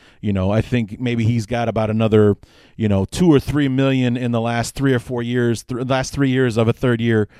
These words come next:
of a rookie contract for, uh, gra-, actually, it's probably not even that much. You know, it, it may be, you know,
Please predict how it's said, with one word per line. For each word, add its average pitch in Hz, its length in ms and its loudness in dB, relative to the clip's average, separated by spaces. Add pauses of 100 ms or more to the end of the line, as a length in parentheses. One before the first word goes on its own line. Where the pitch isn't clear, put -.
(280)
of 117 140 0
a - 20 2
rookie 120 240 2
contract 120 720 -2 (300)
for, 110 580 2
uh, 98 380 -2 (400)
gra-, 117 120 0
actually, 123 260 -6
it's 104 60 -8
probably 120 200 -2
not - 20 -2
even 95 140 -6
that 98 180 -10
much. 80 380 -18 (560)
You 107 100 -6
know, 90 220 -2
it, 110 160 -4
it 123 140 -8
may 131 240 0
be, 113 440 -2
you 113 140 -2
know, 98 200 0